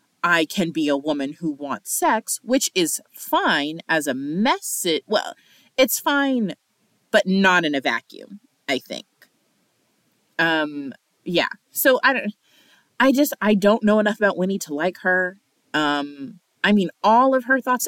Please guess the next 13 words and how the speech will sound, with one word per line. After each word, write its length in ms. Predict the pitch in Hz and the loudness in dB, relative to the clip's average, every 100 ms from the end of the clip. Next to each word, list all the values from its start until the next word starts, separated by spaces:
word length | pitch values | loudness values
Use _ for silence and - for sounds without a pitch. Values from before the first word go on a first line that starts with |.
| - | 0
every 280 | 240 240 240 | 0 0 -2
single 280 | 202 170 | 0 -2
thought 220 | 156 127 - | -2 -4 -4
she 120 | 135 | -8
has 380 | 120 117 - - | -8 -8 -8 -10
in 100 | 143 | -8
the 80 | 131 | -8
book 220 | 110 - _ | -8 -12 _
leads 260 | 156 135 - | -6 -4 -4
back 240 | 127 - | -6 -6
to 100 | 127 | -10
sex. 300 | - - - | -10 -8 -6
Like, 200 | 127 | -6